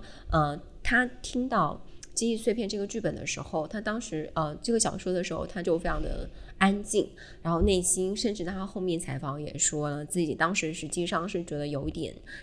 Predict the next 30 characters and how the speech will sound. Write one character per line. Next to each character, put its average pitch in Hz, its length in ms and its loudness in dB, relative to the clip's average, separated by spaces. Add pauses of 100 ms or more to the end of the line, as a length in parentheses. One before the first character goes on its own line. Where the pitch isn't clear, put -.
(120)
嫉 208 240 10
妒 143 160 -2
的， 78 220 -8
想 113 160 -4
说 185 160 -4 (220)
他 277 160 0
弟 262 120 4
弟 285 120 6
竟 - 120 0
然 175 120 4
成 156 180 -2
为 143 80 -4
了 143 80 -4
这 143 100 -6
么 156 80 0
一 127 60 -2
个 143 100 -4
才 - 200 -2
华 - 160 0
横 - 160 2
溢 143 240 -6
的 143 80 8
小 - 180 12 (180)
子， 175 80 10 (460)
<laughs> 339 400 6
超 269 240 12
越 277 140 6
了 165 120 6
自 175 220 2
己。 - 260 -2